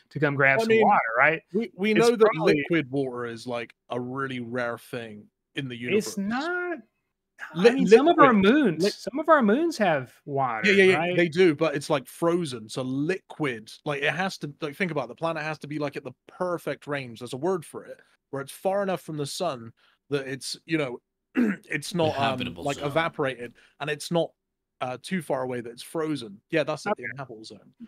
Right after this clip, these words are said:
Speaker 3: Yeah.
Speaker 2: So, like,
Speaker 1: Habitable.
Speaker 2: that is genuinely a rare
Speaker 1: The
Speaker 2: resource.
Speaker 1: Goldilocks
Speaker 3: So
Speaker 1: zone.
Speaker 3: which region is habitable in leagues?
Speaker 1: <laughs>
Speaker 2: So,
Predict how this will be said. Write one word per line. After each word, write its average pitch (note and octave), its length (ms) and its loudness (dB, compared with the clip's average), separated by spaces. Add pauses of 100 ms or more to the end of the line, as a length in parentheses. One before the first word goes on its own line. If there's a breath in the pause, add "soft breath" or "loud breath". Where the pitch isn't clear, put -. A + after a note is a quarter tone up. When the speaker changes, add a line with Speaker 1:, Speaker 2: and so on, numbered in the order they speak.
Speaker 3:
Yeah. A#2 80 -4
Speaker 2:
So, F#3+ 60 0
like, G3 120 4
Speaker 1:
Habitable. C3+ 80 -2
Speaker 2:
that G3 180 0
is E3 200 2
genuinely F3 640 0
a C3 80 -2
rare C3 300 -2
Speaker 1:
The C#3 60 0
Speaker 2:
resource. C3+ 40 -8
Speaker 1:
Goldilocks D3 480 4
Speaker 3:
So - 60 -8
Speaker 1:
zone. C#3+ 100 -2
Speaker 3:
which - 260 -4
region C#3 460 -4
is G#2+ 220 -6
habitable G#2+ 540 -6 (480)
in G#2 180 -6
leagues? D3 360 -2 (400)
Speaker 1:
<laughs> - 540 -14 (400)
Speaker 2:
So, F3+ 520 2